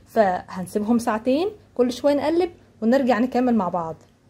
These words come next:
ودلوقتي بعد ما مر أكتر من ساعتين شايفين شكلهم عامل إزاي؟ شكلهم عامل زي الجيلي بالظبط،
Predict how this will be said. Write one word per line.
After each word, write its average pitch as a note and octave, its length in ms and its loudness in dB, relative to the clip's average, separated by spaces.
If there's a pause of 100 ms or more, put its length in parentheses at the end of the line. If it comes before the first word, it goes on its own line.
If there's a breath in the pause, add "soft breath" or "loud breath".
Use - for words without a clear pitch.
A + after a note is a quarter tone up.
(680)
ودلوقتي G#3+ 680 -2
بعد A3 240 -4
ما F#3+ 140 0
مر G3+ 360 -2
أكتر A3 300 -8
من F#3+ 140 -4
ساعتين F#3+ 560 -4
شايفين G#3+ 400 -6
شكلهم G#3 500 -4
عامل F#3 300 -4
إزاي؟ F#3+ 420 -6 (440 soft breath)
شكلهم A#3 520 -4
عامل A3 280 0
زي G#3+ 260 0
الجيلي G#3 460 0
بالظبط، F3+ 600 -6